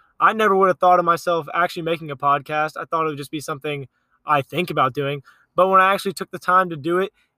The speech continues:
it's been one of the most fun and calming and just, it's literally, like, my stress relief of the week. It's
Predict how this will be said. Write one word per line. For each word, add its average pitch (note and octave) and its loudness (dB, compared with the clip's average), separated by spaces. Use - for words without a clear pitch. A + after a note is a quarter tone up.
it's G#3 -6
been F#3 -2
one F#3+ 0
of F#3 0
the F#3 -4
most F3+ 0
fun F#3 2
and E3 -8
calming F3+ 0
and D#3+ -6
just, D3+ -8
it's G3 -2
literally, B3+ 4
like, F#3+ -2
my F#3+ 4
stress - 0
relief F#3+ -2
of F3+ -2
the D#3 -6
week. D#3+ -4
It's - -12